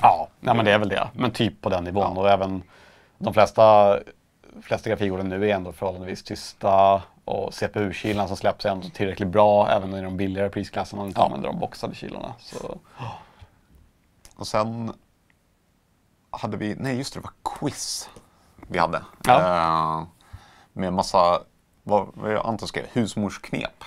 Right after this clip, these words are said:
Speaker 1: Ja, just det,
Speaker 2: på,
Speaker 1: precis.
Speaker 2: i
Speaker 1: Ja.
Speaker 2: datorvärlden.
Speaker 1: Ja, men det var, det var roligt
Speaker 2: Ja,
Speaker 1: faktiskt.
Speaker 2: många
Speaker 1: Så
Speaker 2: som uppskattar den, så att, eh, den finns ju fortfarande uppe.
Speaker 1: Ja.
Speaker 2: Gå in och gör senaste quizen.
Speaker 1: Japp.
Speaker 2: Se om du, eh,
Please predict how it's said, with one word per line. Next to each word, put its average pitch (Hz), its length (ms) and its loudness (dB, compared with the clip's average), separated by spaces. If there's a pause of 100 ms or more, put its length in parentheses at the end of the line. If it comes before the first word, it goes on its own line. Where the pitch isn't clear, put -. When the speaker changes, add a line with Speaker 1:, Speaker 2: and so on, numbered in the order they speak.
Speaker 1:
Ja, 160 220 8
just 214 160 0
det, 117 60 -2
Speaker 2:
på, 107 80 0
Speaker 1:
precis. 107 360 2
Speaker 2:
i 82 40 -4
Speaker 1:
Ja. 90 60 -6
Speaker 2:
datorvärlden. 98 760 4 (280)
Speaker 1:
Ja, 131 160 8
men 156 100 4
det 196 60 4
var, 294 220 2
det 185 100 -4
var 311 120 0
roligt - 420 -6
Speaker 2:
Ja, 113 100 6
Speaker 1:
faktiskt. - 460 -4
Speaker 2:
många 117 140 -2
Speaker 1:
Så 120 60 -4
Speaker 2:
som 123 140 -4
uppskattar - 400 -4
den, - 120 -6
så - 120 -2
att, - 200 -8
eh, 95 160 -6
den 104 220 -2
finns 139 220 -6
ju 107 40 -12
fortfarande 104 340 -6
uppe. 104 180 2 (200)
Speaker 1:
Ja. 110 60 2
Speaker 2:
Gå 107 80 4
in 104 180 0
och 95 100 -6
gör 90 300 0 (200)
senaste 98 420 -2
quizen. 101 480 -2
Speaker 1:
Japp. 143 160 -2 (220)
Speaker 2:
Se 95 280 -4
om 82 200 -4
du, 82 340 -2 (100)
eh, 80 80 -2